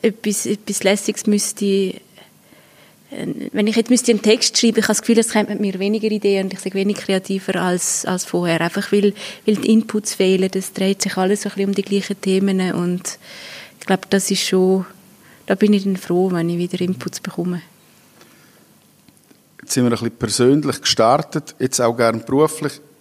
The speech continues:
Speaker 2: kommen alle aus unterschiedlichen Hauptgebieten. Doch ist es vieles natürlich auch verknüpft miteinander. Vielleicht gerade jetzt Musik und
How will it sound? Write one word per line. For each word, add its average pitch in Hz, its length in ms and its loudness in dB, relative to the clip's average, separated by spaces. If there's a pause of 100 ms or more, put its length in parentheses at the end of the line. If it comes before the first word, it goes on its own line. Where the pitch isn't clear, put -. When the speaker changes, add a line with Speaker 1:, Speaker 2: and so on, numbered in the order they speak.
(380)
Speaker 2:
kommen 113 340 -2
alle 131 460 2 (800)
aus - 280 -2 (200)
unterschiedlichen 135 1000 0
Hauptgebieten. 160 1160 -2
Doch - 260 0
ist - 200 -6
es 127 100 -8
vieles 127 280 -2
natürlich 117 360 -2
auch 107 80 2
verknüpft - 640 0
miteinander. 160 640 0 (100)
Vielleicht 110 320 -4
gerade 113 200 2
jetzt - 180 -4
Musik 117 380 -2
und 104 260 -6